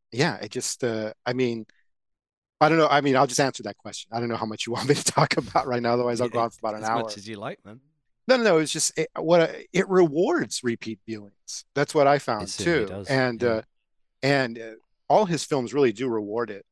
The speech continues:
Speaker 1: And, um, that's something that perhaps maybe his son doesn't, uh, <laughs> his, his film doesn't really, uh, have that effect. But, uh, that's a, we'll, we'll get into that later.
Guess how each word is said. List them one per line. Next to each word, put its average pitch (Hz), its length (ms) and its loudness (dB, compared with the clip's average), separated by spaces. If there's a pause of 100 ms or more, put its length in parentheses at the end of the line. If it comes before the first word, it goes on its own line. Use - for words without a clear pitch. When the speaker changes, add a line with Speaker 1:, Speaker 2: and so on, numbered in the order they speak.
(240)
Speaker 1:
And, 113 320 -2
um, 104 240 -4
that's 110 220 -4
something 110 300 -8
that 104 160 -8
perhaps 95 420 -14
maybe 95 480 -18 (380)
his 95 180 -14
son 202 420 -8
doesn't, 214 380 -4 (160)
uh, 180 240 4
<laughs> - 0 -
his, 165 240 6
his 196 200 6
film 190 260 2
doesn't 180 260 4
really, 165 380 6
uh, 160 260 6 (460)
have 160 140 4
that 151 120 6
effect. 151 400 2
But, 120 260 2
uh, 117 180 0
that's 117 200 2
a, 120 220 2
we'll, 120 180 -4
we'll 117 140 -6
get 113 100 2
into 113 200 -4
that 107 140 -2
later. 120 320 -6